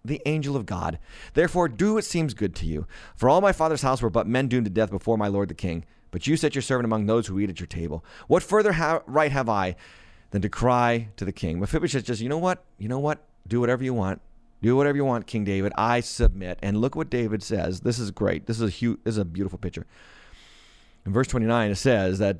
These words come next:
Meph-, uh, the king said to him, "Why speak any more of your affairs? I have decided you and Ziba shall divide the land." And Mephibosheth said to the king, "Oh, let him take it all, since my lord the king has come safely home." Okay,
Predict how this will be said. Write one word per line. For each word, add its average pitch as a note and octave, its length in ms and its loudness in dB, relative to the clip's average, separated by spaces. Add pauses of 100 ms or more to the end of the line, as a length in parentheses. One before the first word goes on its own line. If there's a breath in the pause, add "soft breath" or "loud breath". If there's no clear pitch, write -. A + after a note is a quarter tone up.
Meph-, G#2+ 320 0
uh, F#2 240 0
the G2 100 -4
king D3 220 0
said A2+ 180 0
to G2 60 -2
him, F#2+ 560 0
"Why C3+ 340 2
speak D3 380 0
any B2 180 2
more A2+ 240 4
of G#2+ 100 0
your G#2 140 2
affairs? G2 400 0
I C3+ 120 4
have D3+ 80 0
decided A2 380 0
you C#3+ 200 0
and F3 100 0
Ziba A#2+ 300 2
shall A2 140 -2
divide G#2+ 420 0
the A2 80 -2
land." F#2 500 -2 (1500 soft breath)
And G#2 220 0
Mephibosheth C#3+ 500 0
said A#2+ 140 0
to G#2+ 60 -4
the G2 60 -6
king, A#2+ 280 -2
"Oh, D#3+ 160 6
let D#3+ 180 2
him C3 140 0
take C#3+ 200 0
it C3+ 80 0
all, G#2+ 340 2
since A#2 260 -4
my A#2 100 2
lord A2 280 2
the G#2+ 60 -6
king F#2 360 -2
has G2+ 180 -4
come E2 400 -4
safely F2 580 -6 (280)
home." G2 420 0
Okay, - 220 0